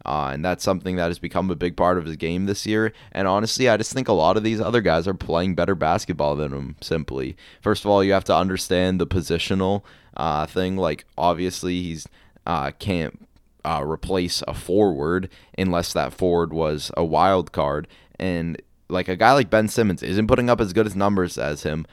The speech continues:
but Ben Simmons is a better basketball player than Trae Young. He's on a team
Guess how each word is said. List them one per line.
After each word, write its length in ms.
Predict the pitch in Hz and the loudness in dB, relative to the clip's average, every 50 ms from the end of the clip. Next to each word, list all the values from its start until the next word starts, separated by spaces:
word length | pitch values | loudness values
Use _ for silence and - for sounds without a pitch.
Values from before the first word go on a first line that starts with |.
| _ | _
but 140 | - 92 85 | -4 -2 2
Ben 180 | - 104 120 - | 4 4 4 4
Simmons 380 | - - 143 139 131 123 101 | 4 4 4 4 2 0 0
is 120 | 98 85 85 | -2 -2 -2
a 60 | 82 | -4
better 360 | 71 - - 82 92 101 101 | -4 -2 -2 2 4 4 4
basketball 600 | 87 87 87 85 87 - - 87 80 85 87 85 | 4 6 4 4 4 2 -2 -2 0 2 2 2
player 260 | - 92 85 82 82 | 2 0 0 0 0
than 140 | 80 85 82 | 0 -2 -4
Trae 280 | 78 - 76 80 80 76 | -4 -4 -4 -2 -2 -2
Young. 320 | 71 67 69 69 73 73 - - - - | -4 -4 -4 -6 -8 -10 -12 -16 -18 -10
He's 160 | - 90 82 73 | -6 -4 -2 2
on 200 | 87 90 98 107 | 2 2 2 2
a 40 | |
team 440 | 101 - - 98 90 90 87 87 82 | 0 -2 -2 -2 0 0 0 -2 -4